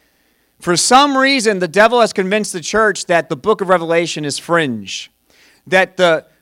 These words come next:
coming of Jesus Christ is for a midweek Bible study that only the elite Christians are allowed to go to. Am I wrong or am I right? I read Jesus' own words.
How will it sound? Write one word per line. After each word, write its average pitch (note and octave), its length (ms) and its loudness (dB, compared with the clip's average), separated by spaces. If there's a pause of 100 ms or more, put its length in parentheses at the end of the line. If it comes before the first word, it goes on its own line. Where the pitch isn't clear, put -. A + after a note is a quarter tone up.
(140)
coming G#3+ 400 2
of E3+ 80 -4
Jesus F3+ 340 -4
Christ G3+ 640 2
is F3 480 -2 (240)
for F3+ 380 2
a E3 60 -2
midweek F#3 720 0
Bible F#3 340 4
study D#3+ 360 -2
that D#3+ 180 0
only F3 280 -2
the D#3+ 120 -6
elite E3 320 0
Christians D3 480 -4
are C#3 80 0
allowed C3+ 240 0
to B2+ 80 -10
go B2 220 -4
to. A2+ 220 -18 (1500)
Am E3 120 0
I F3 160 4
wrong F#3+ 480 4
or E3+ 60 0
am D#3 100 -2
I C#3+ 100 0
right? C3 380 -2 (3000)
I A3+ 200 6
read A#3 280 0
Jesus' G3+ 600 -2
own A3 320 4
words. E3 880 4